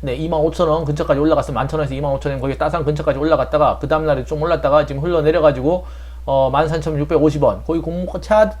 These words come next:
최저가가 만 구백오십 원이네요. 거의 공모가에서 한 오십 원 빠지는 금액이고, 네, 그거보다는 조금 오른 상태로 유지가 되고 있다.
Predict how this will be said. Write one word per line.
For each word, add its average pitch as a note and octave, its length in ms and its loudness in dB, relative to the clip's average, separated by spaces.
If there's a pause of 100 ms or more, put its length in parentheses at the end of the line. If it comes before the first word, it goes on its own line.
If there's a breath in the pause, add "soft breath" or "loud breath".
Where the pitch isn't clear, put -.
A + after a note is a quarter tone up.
(140)
최저가가 G#3 580 6
만 E3+ 360 2
구백오십 D#3+ 360 4
원이네요. D#3 380 2
거의 D#3 400 6 (240 loud breath)
공모가에서 E3+ 600 4 (1120 loud breath)
한 D3+ 160 2
오십 F3 220 2
원 D#3+ 80 2
빠지는 F3 320 2
금액이고, D3 580 2
네, A#2+ 220 -2
그거보다는 D3 580 0
조금 C#3 260 -4
오른 D#3+ 240 0
상태로 D3+ 500 2
유지가 C#3 220 2
되고 C#3 220 2
있다. B2 360 0